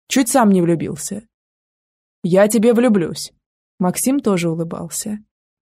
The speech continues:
Никакого напряжения у обоих. "Но ты б на нее ошейник-то надел?" Игорь вдруг озорно подмигнул мне. Они пожали друг другу руки и тут же попрощались.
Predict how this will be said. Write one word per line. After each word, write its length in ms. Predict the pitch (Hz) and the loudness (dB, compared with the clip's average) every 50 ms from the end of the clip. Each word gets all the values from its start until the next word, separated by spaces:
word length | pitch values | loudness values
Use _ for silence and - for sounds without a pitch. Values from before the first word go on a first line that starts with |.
| - | -2
Никакого 480 | - 190 202 - 208 208 214 311 294 277 | 0 0 2 2 0 0 0 -2 0 2
напряжения 720 | 240 214 220 - 185 175 165 170 175 190 208 226 220 226 | 2 2 2 0 -2 -2 0 0 2 2 4 4 2 2
у 140 | 226 214 196 | 0 0 0
обоих. 600 | 202 202 175 175 156 - 202 175 - - - _ _ _ _ _ _ _ _ _ _ _ _ _ _ _ _ _ _ _ _ _ _ _ _ _ _ _ - | -2 -2 -2 -6 -8 -8 -10 -14 -16 -20 -20 _ _ _ _ _ _ _ _ _ _ _ _ _ _ _ _ _ _ _ _ _ _ _ _ _ _ _ 0
"Но 160 | 190 190 202 | 2 2 2
ты 140 | 202 240 240 | 2 2 2
б 100 | 202 196 | 4 4
на 80 | 226 226 | 4 6
нее 280 | 226 226 220 233 233 | 6 4 4 4 2
ошейник-то 560 | 233 226 - 262 254 220 185 175 - - 175 | 2 2 2 2 2 2 2 0 -2 -2 -4
надел?" 500 | 165 170 170 165 185 208 226 233 233 - _ _ _ _ _ _ _ _ _ _ - - | -2 0 0 0 0 0 0 -2 -4 -8 _ _ _ _ _ _ _ _ _ _ -6 -4
Игорь 320 | 233 269 254 277 269 262 | -2 -2 0 -2 -2 -2
вдруг 280 | 233 247 262 254 254 254 | -2 -2 -4 -2 -2 -2
озорно 400 | 233 202 208 202 190 175 170 170 | 0 0 0 0 0 0 -2 -2
подмигнул 540 | 170 190 175 185 185 175 170 175 170 170 | -4 -2 -2 0 0 0 -2 -2 -2 -4
мне. 460 | 170 175 175 175 180 - 202 202 208 _ _ _ _ _ _ _ _ _ _ - | -4 -6 -8 -8 -8 -8 -8 -10 -12 _ _ _ _ _ _ _ _ _ _ -4
Они 200 | - 196 233 311 349 | 0 2 2 2 2
пожали 420 | - 262 202 170 190 208 240 269 | 0 0 0 2 2 0 0 0
друг 200 | 226 233 233 190 | -2 -2 -4 -2
другу 320 | 170 180 180 175 170 170 165 | -2 -2 -2 -2 -2 -2 -2
руки 460 | 170 151 151 - - 196 208 208 _ _ _ _ - | -4 -6 -8 -10 -10 -10 -10 -12 _ _ _ _ -4
и 100 | 214 208 | -4 -2
тут 180 | 214 294 294 | -2 -2 -2
же 100 | - 269 | -2 -2
попрощались. 840 | - 247 247 - 214 202 - - 185 175 185 196 196 - - - | -4 -4 -2 -2 -2 -2 -2 -4 -8 -8 -10 -12 -14 -14 -14 -16